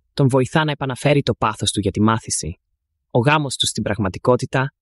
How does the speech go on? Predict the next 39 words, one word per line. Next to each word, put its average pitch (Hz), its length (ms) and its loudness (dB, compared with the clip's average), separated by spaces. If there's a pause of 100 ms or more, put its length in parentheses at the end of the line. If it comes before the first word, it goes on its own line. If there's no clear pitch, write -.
(160)
έχει 165 280 0
ως 151 80 4
σκοπό 113 560 -2
να 123 120 2
δώσει 151 280 0
στον 110 240 -2
Τόμας 104 360 2
τη 117 120 -4
δυνατότητα 120 640 0
να 120 100 0
ξεφύγει 117 580 0
από 90 160 -4
τη - 100 -10
φτώχεια 110 600 -2 (240)
και 139 120 -2
να 127 80 2
συνεχίσει 120 800 0
τις - 140 -4
σπουδές 104 420 -2
του. - 240 -10 (840)
Στο - 220 -2
τέλος, 110 520 0 (320)
ο - 120 -4
Τόμας 175 400 0
αποφυτά 139 420 -2
από 127 140 -2
το 117 100 -2
κολέγιο 107 680 2 (280)
και 165 120 2
ζει 170 160 2
ευτυχισμένος 135 760 0
με 107 120 0
την 98 160 -4
Ντίνα. 90 400 -2 (1300)
Το 131 120 0
βίντεο 180 360 2
είναι 175 180 0
εξαιρετικά 143 640 -2
συγκινητικό 107 760 0